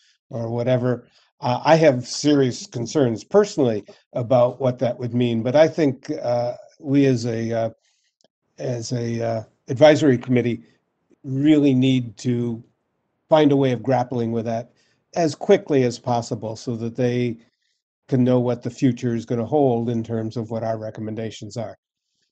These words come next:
Um, the second thing is, um, I, th-, I, I think there's a need for a, uh,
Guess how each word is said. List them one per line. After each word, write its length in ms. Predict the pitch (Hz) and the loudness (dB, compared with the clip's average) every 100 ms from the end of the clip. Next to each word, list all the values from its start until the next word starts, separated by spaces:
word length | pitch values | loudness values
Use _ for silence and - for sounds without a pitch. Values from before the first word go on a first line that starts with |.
| _ | _
Um, 300 | 131 120 117 | -6 -4 -4
the 100 | 135 | -4
second 500 | 131 - 202 196 151 | -6 2 2 2 -4
thing 340 | - 139 131 131 | 0 0 0 -2
is, 600 | 131 127 127 127 117 - - | -2 0 0 -2 -6 -18 -8
um, 420 | 131 120 117 117 117 _ _ _ _ _ _ _ _ _ | -4 -2 -2 -4 -8 _ _ _ _ _ _ _ _ _
I, 80 | 147 | -4
th-, 200 | 143 - - | -4 -6 -2
I, 220 | 143 143 | 0 0
I 120 | - 131 | -2 -2
think 240 | 147 135 | 0 0
there's 180 | 139 123 | 0 0
a 60 | |
need 500 | 123 139 139 131 123 | 2 4 4 2 -4
for 460 | - 135 123 123 127 | -12 -6 -2 -2 -4
a, 360 | 120 120 117 117 | -8 -6 -4 -2
uh, 160 | 117 | -2